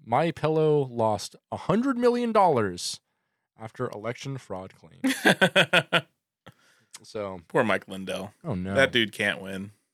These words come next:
Speaker 1: No, he really can't.
Speaker 2: <laughs> Have you ever th-, thought to buy his pillow? I'm, I'm curious to actually see if it's as good as,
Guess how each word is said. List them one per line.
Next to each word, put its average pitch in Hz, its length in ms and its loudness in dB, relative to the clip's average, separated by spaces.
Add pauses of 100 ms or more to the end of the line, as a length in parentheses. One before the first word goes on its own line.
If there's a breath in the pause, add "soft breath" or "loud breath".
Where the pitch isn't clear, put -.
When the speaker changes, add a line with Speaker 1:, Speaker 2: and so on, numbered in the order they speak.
(120)
Speaker 1:
No, 104 140 -16
he 104 120 -10
really 123 240 -8
can't. 104 340 -14 (120)
Speaker 2:
<laughs> 147 500 -4
Have 202 140 4 (540 loud breath)
you 156 140 8
ever 247 120 6
th-, 165 120 0 (100)
thought 139 220 2
to 127 60 -2
buy 101 240 4
his 107 140 2
pillow? 110 460 2 (100)
I'm, 113 180 -2
I'm 123 200 -2
curious 143 420 4
to 113 120 2
actually 104 300 2
see 98 200 -6
if 92 100 -8
it's - 100 -20
as 98 100 -20
good 101 180 -6
as, 98 140 -8